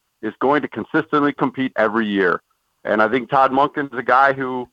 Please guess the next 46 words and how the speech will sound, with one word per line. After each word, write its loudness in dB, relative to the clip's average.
believes -6
in 0
himself 0
and -4
believes -4
that -4
give -8
me, -4
give -2
me -4
personnel 2
and 2
I'll 4
make -4
it -6
work. 0
And -6
I -2
think -8
that's 2
another -4
thing -8
that -4
probably 0
appealed -6
to -12
John 2
Harbaugh. 2
He's -6
won 2
in 2
a 2
var-, 2
as 0
I -2
said, 0
he's -8
succeeded -2
in 4
a 2
variety 4
of -4
different -10
ways -4
with, -14
uh, 0